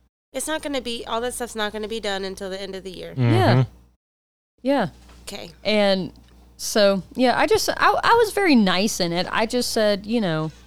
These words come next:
Speaker 2: "My name is so-and-so. My daughter's in fifth grade." Um, I said, you know, "The car line's always been an issue." I said, "However," I said, "now with not being able to turn left," I said, "we come from the left." So I said, "With not being able to turn that way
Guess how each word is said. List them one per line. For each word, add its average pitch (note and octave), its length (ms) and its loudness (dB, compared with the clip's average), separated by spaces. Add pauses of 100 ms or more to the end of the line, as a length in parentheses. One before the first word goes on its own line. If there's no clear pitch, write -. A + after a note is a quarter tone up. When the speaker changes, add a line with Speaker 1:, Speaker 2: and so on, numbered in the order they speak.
Speaker 2:
"My F3 200 -4
name D#3+ 200 -2
is C4+ 100 -2
so-and-so. A#3+ 580 0
My F3 160 0
daughter's E3 400 -2
in G#3 140 -4
fifth G#3 260 -8
grade." F3+ 480 -2 (480)
Um, D3+ 480 -4 (640)
I D3 80 -4
said, E3+ 260 -2
you E3 80 -2
know, D#3 120 -2
"The - 80 -10
car G3+ 260 4
line's G#3+ 220 4
always B3+ 480 6
been A#3+ 200 2
an A#3+ 120 4
issue." E3+ 580 -2 (300)
I E3+ 60 -16
said, D#3 180 -8
"However," F3+ 760 2 (160)
I F#3 60 -6
said, F3+ 260 0
"now A3+ 320 2
with F#3+ 220 0
not G#3 200 2
being G#3+ 220 0
able F#3 160 0
to E3+ 80 -4
turn F3 320 -2
left," A3+ 320 4
I F#3+ 60 2
said, F#3 260 0
"we B3 160 0
come A#3 480 2
from E3+ 300 0
the D#3 120 -4
left." C#3 400 -6 (840)
So F#3+ 220 2
I F3 80 4
said, F#3+ 160 2
"With F#3 80 2
not A#3 220 4
being B3 180 2
able F#3 200 0
to D#3+ 80 0
turn F4 360 0
that D#3 200 2
way D#3+ 380 0